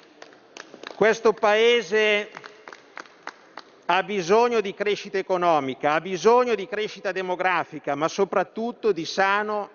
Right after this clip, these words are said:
e concreto realismo. Va ricostruito un Paese dalle fondamenta,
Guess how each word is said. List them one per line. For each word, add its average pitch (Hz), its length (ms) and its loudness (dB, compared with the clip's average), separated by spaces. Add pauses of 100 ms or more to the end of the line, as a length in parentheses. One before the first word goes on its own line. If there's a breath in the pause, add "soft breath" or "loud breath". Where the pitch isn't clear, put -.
(120)
e 156 140 -6
concreto 180 600 0
realismo. 123 720 0 (1300 soft breath)
Va 170 120 2
ricostruito 220 640 2
un 214 80 4
Paese 208 360 2
dalle 196 200 2
fondamenta, 196 840 0